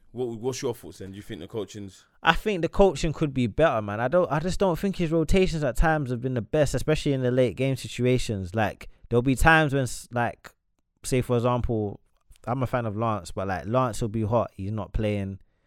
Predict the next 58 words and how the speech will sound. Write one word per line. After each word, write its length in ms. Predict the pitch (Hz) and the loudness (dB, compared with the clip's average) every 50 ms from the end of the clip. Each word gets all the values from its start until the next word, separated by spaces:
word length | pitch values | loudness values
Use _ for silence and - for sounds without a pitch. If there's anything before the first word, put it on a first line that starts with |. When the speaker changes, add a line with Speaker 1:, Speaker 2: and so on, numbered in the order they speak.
| _ _ _ | _ _ _
Speaker 2:
Um, 460 | - 107 110 107 104 101 98 95 85 - | -2 0 0 0 0 -2 -4 -6 -8 -2
they 80 | - 120 | 0 4
had 180 | 131 151 143 113 | 6 6 6 6
Beasley 300 | 147 156 156 131 131 123 | 4 2 2 2 -2 -4
for 140 | - 135 123 | -2 -2 0
a 20 | 120 | 2
while. 180 | 120 113 113 | 2 2 2
Beasley 280 | 104 104 117 113 107 104 | 2 2 0 -2 -2 -2
didn't 240 | 107 107 104 98 87 | -4 -6 -6 -6 -6
play. 440 | - 113 107 107 107 104 101 98 - - 98 98 95 90 - - | -4 0 0 2 2 0 0 -2 -6 -10 -18 -20 -20 -20 -10 -2
Speaker 1:
Mm. 40 | 107 | 0
Speaker 2:
Um, 500 | 107 110 110 110 107 104 104 101 95 - - - _ _ _ _ _ _ _ _ _ | 2 2 4 2 2 0 -2 -4 -6 -8 -12 -20 _ _ _ _ _ _ _ _ _
I 20 | - | -2
remember 240 | 110 143 160 160 147 | 0 2 2 2 0
before, 600 | 135 135 123 - - 165 170 151 147 156 175 180 - | 0 -2 -4 -2 2 4 6 8 8 6 4 2 -4
this 140 | - 131 139 | -6 -4 -4
is 60 | 147 | -2
more 200 | 147 143 123 117 | -2 0 0 2
last 260 | 120 131 139 143 139 - | 4 6 4 4 4 2
season, 320 | 139 123 113 107 107 104 | 0 -2 -2 -2 -4 -2
but 200 | 101 104 95 - - - _ _ _ _ _ _ _ | -2 -2 -2 -2 -6 -14 _ _ _ _ _ _ _
he 100 | - 110 | -2 0
had 160 | 123 123 120 | 2 2 4
Lonzo, 440 | 123 127 135 135 135 123 113 110 98 95 | 4 2 2 2 0 -2 -2 -2 -2 -2
and 120 | 98 104 | -4 -4
then 180 | 104 101 101 90 - | -6 -6 -8 -10 -12
he, 180 | _ - 107 98 - | _ -10 -10 -10 -8
he'd 140 | - 120 110 - | -8 -8 0 4
take 200 | - 147 131 110 | 4 4 4 4
Lonzo 340 | 135 135 135 123 127 123 | 0 0 2 2 2 4
out 180 | 131 127 117 - | 4 4 2 2
of 100 | 80 101 | 0 -6
the 60 | 98 107 | -8 -6
first, 320 | - - 123 107 101 - | -2 0 0 0 0 -2
didn't 180 | - 113 113 98 | -4 -6 -4 -4
bring 140 | 104 117 113 | -6 -6 -4
him 80 | 113 | -4
back 140 | 104 95 - | -6 -6 -6
to, 120 | - - 104 | -6 -6 -6
like, 140 | 95 87 | -6 -8
the 80 | - 117 | -10 -12
third 360 | 110 - 120 120 117 113 98 | -12 -6 -4 -4 -4 -4 -4
and 80 | 104 95 | -8 -10
stuff 200 | - - 98 - | -12 -12 -12 -12
like 160 | 101 98 95 | -12 -12 -10
that. 140 | 90 90 101 | -10 -10 -10
Speaker 1:
Mm. 60 | 98 | -8
Speaker 2:
Like, 240 | 98 95 92 - - - - _ _ _ _ | -8 -8 -8 -10 -14 -20 -20 _ _ _ _
he's 140 | - 120 127 | -6 -4 -2
just 140 | 165 147 | -2 -4
always 520 | - 160 175 175 170 175 170 165 151 131 117 | 0 0 2 4 6 6 8 6 6 4 0
been 440 | - - 135 131 123 120 107 101 107 | 0 -2 0 0 0 -2 -4 -4 0
weird 260 | 123 147 160 151 139 | 2 4 6 6 6
with 140 | 135 127 123 | 6 4 4
his 100 | 123 110 | 4 2
rotations. 600 | 123 120 117 - - 147 151 - 120 101 92 - - | 2 0 0 2 2 2 2 2 0 -2 -4 -6 -10
Speaker 1:
Erratic, 20 | - | -8
yeah. 220 | 104 104 101 95 | -6 -6 -6 -6